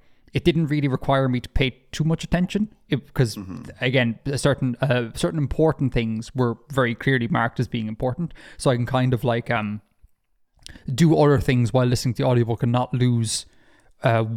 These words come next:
Speaker 1: what's going on and stuff. So I guess I didn't see that as a bad point per se in the way I consumed the book.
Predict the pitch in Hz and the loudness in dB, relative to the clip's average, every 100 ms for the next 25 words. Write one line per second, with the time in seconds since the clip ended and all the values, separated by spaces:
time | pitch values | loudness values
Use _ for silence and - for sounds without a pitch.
0 | 113 - 131 - 139 120 117 117 110 - | -6 0 2 2 2 4 2 0 -4 -10
1 | - 110 - 135 143 156 156 131 131 139 | -10 -6 0 2 2 2 2 0 0 0
2 | 131 120 123 120 113 - _ - 120 123 | 0 0 -2 -4 -6 -12 _ -2 0 0
3 | - 123 117 120 - 135 113 110 123 120 | -2 -4 -2 -4 -2 -2 -4 -4 -2 -2
4 | 123 123 120 - 113 123 117 113 113 - | -2 -4 -6 -8 -8 -6 -6 -8 -14 -16